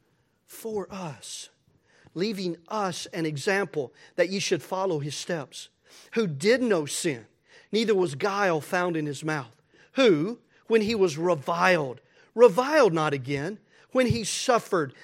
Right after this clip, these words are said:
He threatened not, but committed Himself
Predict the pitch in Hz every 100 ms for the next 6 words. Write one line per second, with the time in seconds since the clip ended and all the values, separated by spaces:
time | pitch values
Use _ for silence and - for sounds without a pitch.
0 | - _ - 302 - 247 247 214 170 160
1 | 151 214 494 - _ _ _ _ _ 156
2 | 247 - - 196 180 208 277 294 294 277
3 | - 196 185 - - 247 247 262 254